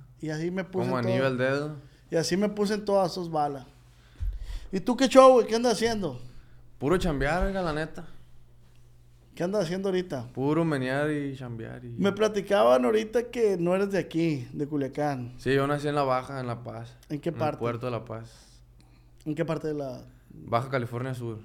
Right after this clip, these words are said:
Speaker 2: hasta el... por Los Cabos, por allá.
Speaker 1: ¿Pero es, es en la mera ciudad o es un
Speaker 2: Sí, es la
Speaker 1: pueblito,
Speaker 2: mera
Speaker 1: es
Speaker 2: ciudad. No, es, pues, es ciudad. Es el municipio más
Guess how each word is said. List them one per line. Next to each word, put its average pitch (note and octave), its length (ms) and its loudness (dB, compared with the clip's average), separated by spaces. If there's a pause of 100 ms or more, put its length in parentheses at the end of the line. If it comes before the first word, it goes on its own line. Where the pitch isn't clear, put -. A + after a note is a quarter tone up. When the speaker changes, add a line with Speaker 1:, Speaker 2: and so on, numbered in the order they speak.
(140)
Speaker 2:
hasta A2 300 -12
el... G2+ 160 -10 (720)
por A2 120 -6
Los G#2 140 -8
Cabos, A#2+ 240 -2
por A2+ 120 -10
allá. G#2+ 180 -10 (200)
Speaker 1:
¿Pero F3 280 2
es, E3+ 220 0
es G3 260 -2
en G3+ 80 2
la G3+ 80 4
mera F3+ 260 4
ciudad F#3 420 6
o G3 100 2
es F3 140 -2
un F#3 80 -6 (180)
Speaker 2:
Sí, D3+ 100 2
es D3 100 8
la D#3 100 6
Speaker 1:
pueblito, D#3 40 2
Speaker 2:
mera D#3+ 120 4
Speaker 1:
es D#3+ 60 2
Speaker 2:
ciudad. C#3+ 380 4
No, C#3+ 240 2
es, E3+ 240 -4
pues, D#3 180 0
es D3+ 120 0
ciudad. F#3 540 6 (220)
Es C#3 140 -4
el E3+ 80 -2
municipio D3+ 340 -2
más D#3+ 460 -2